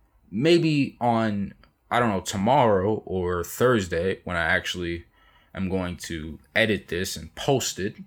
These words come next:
maybe it's school is not so bad. I was just making a big deal out of things. Or maybe it's both. I don't know. We'll see.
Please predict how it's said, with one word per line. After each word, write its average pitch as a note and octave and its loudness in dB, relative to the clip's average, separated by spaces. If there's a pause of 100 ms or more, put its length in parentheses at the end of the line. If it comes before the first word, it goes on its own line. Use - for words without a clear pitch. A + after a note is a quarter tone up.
(600)
maybe E3 0
it's - -2 (2250)
school B2+ 2
is G2 -4
not A2+ 0
so A2+ 0
bad. G#2 4
I G2+ 4
was F#2+ -2
just F#2 -8 (140)
making G2 -2
a F2+ -6
big E2+ -8
deal D2+ -6
out G1+ -8
of G1+ -20
things. - -20 (420)
Or E3 -2
maybe G3+ 4
it's F#3+ 2
both. - 2 (1040)
I C#3+ 2
don't B2 2
know. D#2 -6 (160)
We'll C#3 0
see. G2+ 0